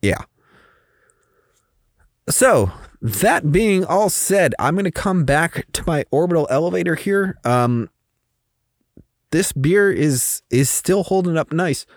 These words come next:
Usually when you're looking at, like, a double I P A or a triple I P A like that, when it starts to warm up, it gets much, for lack of a better term, sharper and a little bit more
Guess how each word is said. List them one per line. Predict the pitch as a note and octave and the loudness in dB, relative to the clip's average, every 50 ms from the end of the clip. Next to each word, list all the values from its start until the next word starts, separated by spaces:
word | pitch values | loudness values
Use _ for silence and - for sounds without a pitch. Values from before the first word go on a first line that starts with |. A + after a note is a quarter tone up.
| _ _ _ _ _ _ _ _ _ _ _ _ _ F2 E2 _ _ _ _ _ _ _ _ _ _ _ _ _ _ _ _ _ _ _ _ _ _ _ _ - - - _ _ _ _ _ _ _ _ _ _ _ - - - | _ _ _ _ _ _ _ _ _ _ _ _ _ _ _ _ _ _ _ _ _ _ _ _ _ _ _ _ _ _ _ _ _ _ _ _ _ _ _ -20 -20 -20 _ _ _ _ _ _ _ _ _ _ _ -20 -14 -6
Usually | - C#3 E3 G3+ F#3 D#3+ F3 F#3 F3+ | -2 0 2 2 2 2 2 2 2
when | E3+ E3 E3 | 2 2 0
you're | E3 D#3+ D#3 D3+ D3 C#3+ B2+ | 2 2 2 2 0 0 0
looking | G#2+ C#3+ D#3 C#3 - D3+ D3 | 0 0 0 0 0 0 0
at, | D3 C#3 G#2+ | 0 0 0
like, | C3+ C3 B2 | -2 -2 -2
a | C3 | -2
double | A#2 B2+ B2+ C3 C3 | 0 0 0 2 2
I | B2+ B2+ A#2+ | 2 2 0
P | A2+ - B2 B2+ | 0 -2 0 0
A | B2+ B2+ B2+ | 2 2 2
or | A#2+ A#2 A2 | 2 0 0
a | |
triple | - - C3+ A#2+ A2+ A2 | -2 -2 -2 -2 0 0
I | A2+ B2+ | 0 0
P | B2 - - A2+ A#2+ | -2 -2 -2 -2 0
A | A#2+ A2+ | 0 0
like | G#2+ A2 A2+ - | 0 -2 -2 -2
that, | - B2+ B2 B2+ G2 | 0 0 0 0 0
when | G#2 A2+ A#2 A#2 | 0 0 -2 -2
it | A2+ - | -2 -4
starts | - - F3 F3 C#3 - - | -4 -4 -4 -4 -4 -4 -4
to | - C#3+ | -2 0
warm | B2 A#2 G#2+ G#2+ A2 A#2+ C3+ C3 B2+ B2 - | 0 0 0 0 0 0 0 0 0 -2 0
up, | A2+ B2 B2+ - - | -2 -2 -2 -2 -4
it | G#2 G#2 - | -6 -4 -2
gets | A#2 A2 G#2 - - - - - - - _ _ _ _ _ - - - | -2 -2 -2 -2 -6 -10 -12 -14 -18 -20 _ _ _ _ _ -20 -8 -2
much, | A#2 A#2+ C3 C#3 - - - - - - - - - - _ _ _ _ _ | 0 0 0 0 -2 -4 -6 -6 -6 -8 -10 -14 -16 -20 _ _ _ _ _
for | - - - C3 | -4 -2 0 2
lack | A#2 A#2+ C#3 - - | 2 2 0 0 2
of | C3 A#2+ | 2 2
a | |
better | G#2+ G#2+ B2+ C3 A#2 | 2 2 2 2 0
term, | - - - D3+ C3 A2 F#2+ E2 | 0 0 0 2 2 2 0 0
sharper | - - - - - - A#2+ B2+ - - A3 A3+ G#3 - _ _ _ _ _ - - - - - - _ - | -2 -2 -2 -2 0 0 0 0 0 0 0 0 -2 -4 _ _ _ _ _ -20 -20 -20 -20 -20 -18 _ -2
and | A#2 A#2 | 0 2
a | |
little | A2 G#2+ A#2 B2 B2 | 2 4 4 4 4
bit | A#2+ A2 - - | 4 2 2 2
more | A#2 A#2 A2+ A2+ A#2 A2+ A2 A2 G#2+ G#2 G#2 G#2 - | 2 2 2 2 2 2 2 4 2 2 0 -2 -4